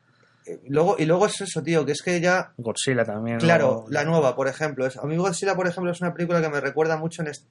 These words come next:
Speaker 1: que, que quiere darle cierto matiz estético a lo que estás viendo. O sea, es una
Speaker 2: Mm.
Speaker 1: destrucción entre
Speaker 2: Bella, sí.
Speaker 1: bella, ¿no? Es como, me recuerda mucho, por ejemplo, a la pelea final de Matrix,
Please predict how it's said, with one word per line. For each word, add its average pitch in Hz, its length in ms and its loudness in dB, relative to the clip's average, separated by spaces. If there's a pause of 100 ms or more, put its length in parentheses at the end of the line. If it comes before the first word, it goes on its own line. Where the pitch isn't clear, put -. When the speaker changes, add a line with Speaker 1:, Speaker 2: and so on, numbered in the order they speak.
(140)
Speaker 1:
que, 139 160 -2
que 135 160 -4
quiere 151 160 2
darle 165 220 2
cierto 170 320 -4
matiz 151 280 -2
estético 160 520 -2
a 151 40 2
lo 135 60 -2
que 123 80 -6
estás 135 280 -8
viendo. 131 260 -4
O 92 60 -8
sea, 110 160 -6
es - 120 -8
una 151 120 -6
Speaker 2:
Mm. - 20 0
Speaker 1:
destrucción 151 580 -6 (1000)
entre 120 200 2
Speaker 2:
Bella, 131 220 2 (260)
sí. - 160 0
Speaker 1:
bella, 127 420 2
¿no? 151 240 -2
Es 135 160 -4
como, 170 380 2
me 143 140 -2
recuerda 143 380 2
mucho, 170 260 0
por 156 100 0
ejemplo, 151 340 -4
a 143 40 -2
la 139 100 -4
pelea 127 200 -2
final 135 280 -4
de 127 100 -2
Matrix, 127 580 -6